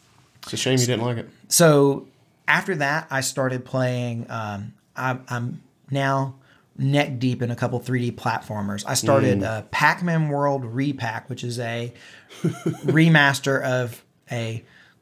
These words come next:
Speaker 2: cult classic from the PlayStation One.
Speaker 1: Mm-hmm.
Speaker 2: And, uh, I am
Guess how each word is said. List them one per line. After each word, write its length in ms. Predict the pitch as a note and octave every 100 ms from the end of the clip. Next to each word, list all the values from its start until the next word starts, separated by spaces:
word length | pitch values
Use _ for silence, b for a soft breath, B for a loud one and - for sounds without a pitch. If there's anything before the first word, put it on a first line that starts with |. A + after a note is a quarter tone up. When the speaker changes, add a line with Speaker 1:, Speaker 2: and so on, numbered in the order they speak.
| _ _
Speaker 2:
cult 280 | - E3 -
classic 540 | - C#3+ C3 C3 B2+ -
from 240 | C#3 B2+
the 80 | B2+
PlayStation 560 | C#3 C#3 C3+ C3 A2+ A2+
One. 380 | A#2+ G#2+ G2+ -
Speaker 1:
Mm-hmm. 360 | A2+ G#2+ G#2 G#2
Speaker 2:
And, 280 | B2+ A2+ A#2
uh, 200 | G2+ G#2 E3+ _ _ _ -
I 200 | C3+ C3
am 400 | C3 C3 C3